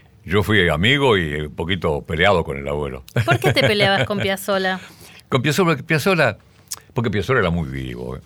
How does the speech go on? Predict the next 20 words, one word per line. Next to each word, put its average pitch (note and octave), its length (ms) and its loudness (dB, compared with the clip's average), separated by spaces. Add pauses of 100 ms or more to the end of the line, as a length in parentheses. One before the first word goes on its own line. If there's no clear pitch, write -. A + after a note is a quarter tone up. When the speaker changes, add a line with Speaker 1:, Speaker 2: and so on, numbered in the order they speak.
(200)
Speaker 1:
Él, B2+ 180 -2
él C3 100 2
siempre B2+ 280 0
buscaba G2 420 2
un E2+ 240 0
escandalito E2+ 640 -2
como C#2+ 400 -6 (400)
cuando D#2 220 -4
tenía F2+ 180 2
que - 60 0
hacer F2 200 -2
algún D2+ 280 -2
show. C2+ 320 -4 (560)
Claro, A2+ 260 2
claro, E2+ 300 -2
claro. D#2+ 320 -4 (100)
Eso G#2 220 0
promovía, D#2 680 0 (540)
eh, D2+ 260 -12 (200)
promoción, D#2 680 0